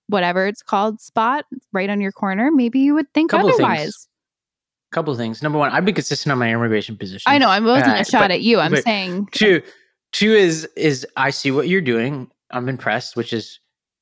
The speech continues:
Speaker 2: this, this listener had some thoughts for you.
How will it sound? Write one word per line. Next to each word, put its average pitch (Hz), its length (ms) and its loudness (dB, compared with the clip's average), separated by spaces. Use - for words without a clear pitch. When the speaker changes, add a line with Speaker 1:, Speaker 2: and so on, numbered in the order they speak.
Speaker 2:
this, 107 200 -10
this 110 220 -12
listener 123 320 -6
had 120 220 -10
some - 140 -14
thoughts 139 200 -4
for 170 100 -6
you. 127 320 -2